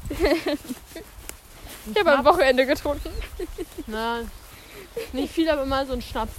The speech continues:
Speaker 2: mit der Familie.
Speaker 1: Schnaps?
Speaker 2: Ja, so grob.
Speaker 1: Ja,
Speaker 2: Ja,
Speaker 1: okay, ich,
Speaker 2: so einen
Speaker 1: okay, ich
Speaker 2: Schnaps
Speaker 1: hatte, ich hatte, kennst du diesen Kirschlikör?
Speaker 2: Ja.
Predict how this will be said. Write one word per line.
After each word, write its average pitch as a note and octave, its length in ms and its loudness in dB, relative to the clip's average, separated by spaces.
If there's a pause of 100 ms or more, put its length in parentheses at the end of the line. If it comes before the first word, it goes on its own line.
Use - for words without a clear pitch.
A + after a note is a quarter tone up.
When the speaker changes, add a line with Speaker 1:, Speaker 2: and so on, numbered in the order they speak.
Speaker 2:
mit A#3+ 140 -8
der G#3 80 -6
Familie. G#3+ 560 -6 (720)
Speaker 1:
Schnaps? F4+ 720 10 (400)
Speaker 2:
Ja, G3 240 -6 (180)
so G3+ 80 -12
grob. F3+ 240 -12 (760)
Speaker 1:
Ja, A#3 60 4 (120)
Speaker 2:
Ja, C4+ 40 8
Speaker 1:
okay, D4+ 220 8
ich, C#4 60 6
Speaker 2:
so C4+ 60 -4
einen A#3 220 -4
Speaker 1:
okay, - 100 2
ich E4 60 4 (240)
Speaker 2:
Schnaps - 20 0
Speaker 1:
hatte, F4+ 160 6
ich E4+ 140 0
hatte, F#4 260 2 (640)
kennst G#4 280 4
du A#4 100 10
diesen D#4+ 260 6
Kirschlikör? A4 540 2 (480)
Speaker 2:
Ja. C4+ 140 0